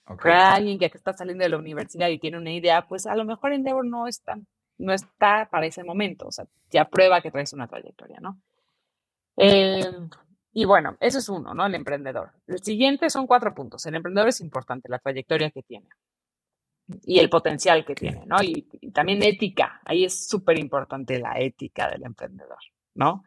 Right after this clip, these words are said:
Speaker 2: Eh, porque Endeavor
Speaker 1: Mm.
Speaker 2: se va a meter y se va a enterar si hay algo chueco, lo va a saber, <laughs> ¿no? Tiene ojos en todos lados. Eh,
Speaker 1: <laughs>
Speaker 2: el segundo punto es el modelo de negocio. Si es escalable,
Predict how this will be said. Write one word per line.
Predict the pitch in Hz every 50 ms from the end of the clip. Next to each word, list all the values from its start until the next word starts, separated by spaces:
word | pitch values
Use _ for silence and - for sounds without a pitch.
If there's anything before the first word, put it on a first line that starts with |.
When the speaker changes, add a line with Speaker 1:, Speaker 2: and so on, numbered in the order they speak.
| _ _ _ _ _ _ _ _ _ _
Speaker 2:
Eh, | - 226 240 -
porque | - 156 151 165
Endeavor | 165 180 185 196 196
Speaker 1:
Mm. | -
Speaker 2:
se | - 147
va | 147 165 196
a |
meter | 220 240 226 - 214 208 226 254 269 - - -
y | - 175 170
se | - - 143
va | 151 165
a |
enterar | 175 185 185 175 156 151 147 151 156 - _ _ _ _ _ _ _
si | _ - 170
hay | 160 160
algo | 156 151 151 139 143 131
chueco, | - - 202 196 190 214 214 220 - - -
lo | - 131 127
va | 127 139
a |
saber, | - - 139 139 139 - 143
<laughs> | - - - - _ _ _
¿no? | - 170 - - - - _ _ _ _ _ _ _ _ _
Tiene | _ 175 185 190 175
ojos | 170 156 160 170 147 135
en | 143 -
todos | 147 139 131 -
lados. | - - - - _ _ _ _ _ _ _ _ _ _
Eh, | - 185 180 175 175 175 180 -
Speaker 1:
<laughs> | - - - -
Speaker 2:
el | - 214 190
segundo | 220 220 220 226 247 277 269 247 220 240 247
punto | - 226 208 190 190 190 156 160 165
es | - - 156 - _ _
el | - 190 180
modelo | 180 170 170 170 175 175
de | 165
negocio. | 151 135 135 139 147 135 - - - - _ _ _ _ _ _
Si | _ - 214 214
es | 190 -
escalable, | - - - - 156 143 - 143 143 151 156 - -